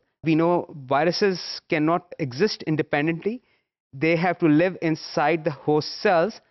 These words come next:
which you won't be able to generate host cells unless you do cell culturing, for example. So now let's talk about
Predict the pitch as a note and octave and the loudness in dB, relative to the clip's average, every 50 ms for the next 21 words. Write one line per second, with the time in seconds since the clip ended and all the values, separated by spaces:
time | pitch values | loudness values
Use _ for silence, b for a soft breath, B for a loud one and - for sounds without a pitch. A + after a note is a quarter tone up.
0 | _ _ _ _ D3 E3+ F3+ F3 - - - _ - D3 D#3+ D#3+ D3 D#3 F3+ G#3+ | _ _ _ _ 0 0 0 0 -2 -8 -14 _ -2 0 0 2 2 2 2 2
1 | G#3+ - A3 G3 F#3+ F3+ F3 - E3+ C3 - D#3 E3 G3+ G3+ G3+ G3 - D#3 D3+ | 0 0 0 2 0 0 0 -2 -4 -2 0 -2 0 2 0 0 0 0 0 0
2 | D3 - - - - A3+ G3+ E3+ E3+ E3+ - - D#3+ D#3+ D#3+ E3 D#3+ - - D#3+ | 0 0 -4 -2 2 2 4 4 2 0 -2 -2 0 2 2 2 0 0 0 0
3 | D3+ D3+ - _ _ _ _ _ - C3+ D#3+ D#3+ D#3 D#3+ D#3 D#3 - _ _ _ | 0 -2 -4 _ _ _ _ _ -4 0 2 4 4 4 2 0 -6 _ _ _
4 | _ - - F3+ D3+ C#3+ D3 - D#3 C#3 - - D#3 D#3+ E3 D#3+ E3+ D3+ C#3+ C3 | _ -4 -2 0 0 0 2 2 0 0 0 -2 -2 -4 0 0 0 0 0 0
5 | - C#3 C3+ C#3 - F3+ A#3 - _ _ _ _ _ _ _ _ _ _ _ _ | -2 -2 -2 0 -2 -2 -4 -4 _ _ _ _ _ _ _ _ _ _ _ _
6 | _ - A3 G#3 G3+ F#3+ G3+ G#3 G3+ G#3+ A#3+ C4 - - - C#4 C4 B3+ C4+ A3 | _ 0 2 2 4 4 2 2 2 2 0 0 -2 -2 0 0 2 2 2 2
7 | A#3 A#3 A3+ A3+ - | 4 2 0 0 -4